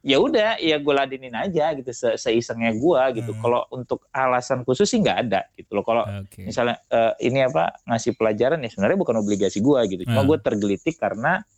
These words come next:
Speaker 1: itu tadi, ya siapa tahu besok tiba-tiba ada sepupu gue atau
Speaker 2: Iya.
Speaker 1: ponakan gue yang main sosmed ternyata dibully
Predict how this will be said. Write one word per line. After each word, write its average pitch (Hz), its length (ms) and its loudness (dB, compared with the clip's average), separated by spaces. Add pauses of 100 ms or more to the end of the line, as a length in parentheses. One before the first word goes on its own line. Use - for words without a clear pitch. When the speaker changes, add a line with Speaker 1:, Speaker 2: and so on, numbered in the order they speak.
(140)
Speaker 1:
itu 117 220 -2
tadi, 135 320 0
ya 120 240 2
siapa 123 300 -2
tahu 233 160 2
besok 170 240 0
tiba-tiba 143 400 2
ada 131 80 0
sepupu 123 360 -6
gue 113 280 2 (240)
atau 113 320 2
Speaker 2:
Iya. 95 160 -8 (280)
Speaker 1:
ponakan 120 460 -2
gue 123 160 2
yang 160 80 -2
main 131 160 -4
sosmed 139 440 0
ternyata 120 340 2
dibully 127 640 4